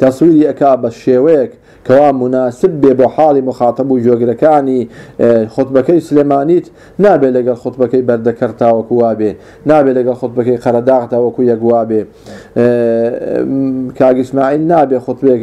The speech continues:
لە سلێمانی ببیسێ و بچێ لە ناو زرگێزا لێ بداتەوە. بێ ئوسلوب جیاواز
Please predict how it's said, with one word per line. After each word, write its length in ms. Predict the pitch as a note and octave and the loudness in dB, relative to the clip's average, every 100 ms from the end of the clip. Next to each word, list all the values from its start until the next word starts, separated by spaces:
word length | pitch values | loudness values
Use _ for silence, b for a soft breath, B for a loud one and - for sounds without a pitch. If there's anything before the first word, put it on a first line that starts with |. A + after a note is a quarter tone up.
| B2 | -2
لە 60 | A2+ | -2
سلێمانی 420 | B2+ B2 A#2+ C3+ C3+ | -2 0 0 0 0
ببیسێ 280 | C3 A#2 B2 | -2 0 0
و 60 | |
بچێ 200 | A#2 B2+ A#2+ - B B | 2 0 0 -6 B B
لە 60 | B2 | 0
ناو 140 | C3 B2 A2 | 2 0 0
زرگێزا 420 | B2 A#2 B2 A#2+ A#2 | -2 0 2 0 0
لێ 100 | A#2 | 0
بداتەوە. 360 | A2+ A2 G#2+ A#2 | 0 -2 0 0
بێ 80 | C3 C#3+ | 2 0
ئوسلوب 280 | B2 D3+ C#3+ | 0 -2 2
جیاواز 380 | C3 C3+ F3 | 2 4 2